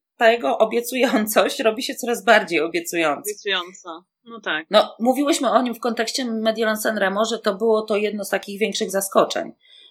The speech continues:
Speaker 1: jeśli chodzi o zajęte miejsce. Nawet mu się Kwiatkowskiego udało, udało ograć
Speaker 2: O,
Speaker 1: na finiszu.
Speaker 2: fajny będzie wyścig. Ja jestem bardzo ciekawa,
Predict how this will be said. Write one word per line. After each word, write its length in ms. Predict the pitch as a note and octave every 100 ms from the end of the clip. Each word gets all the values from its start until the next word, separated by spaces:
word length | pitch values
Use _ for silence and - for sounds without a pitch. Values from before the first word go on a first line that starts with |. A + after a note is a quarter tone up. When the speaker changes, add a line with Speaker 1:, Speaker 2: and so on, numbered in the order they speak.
| _ _ - -
Speaker 1:
jeśli 440 | F3+ F3+ F3+ F3
chodzi 260 | F#3 D#3+ D#3
o 100 | E3
zajęte 440 | E3+ D#3+ D#3+ D#3+
miejsce. 460 | D#3+ A#2+ - - - - _ - _ -
Nawet 260 | E3 F#3+ G3
mu 60 |
się 140 | F#3+ G3
Kwiatkowskiego 720 | G3+ - G#3 - F3 D#3 -
udało, 680 | D3 C3 A#2+ B2+ B2+ - -
udało 460 | D#3+ C#3 C3 B2+
ograć 540 | - B2 - - - - _ _ _ _
Speaker 2:
O, 160 | G3+ F#3
Speaker 1:
na 120 | D3+
finiszu. 540 | - D#3+ C#3+ B2 - G3
Speaker 2:
fajny 380 | C#4+ C4 A3
będzie 360 | F#3 F3+ E3+ E3
wyścig. 500 | D#3+ D3+ - D#3+ F#3
Ja 160 | A3 G#3+
jestem 340 | G3+ G#3+ G3+
bardzo 280 | G3+ F#3 F3+
ciekawa, 640 | - - D#3+ C#3+ C#3 C#3+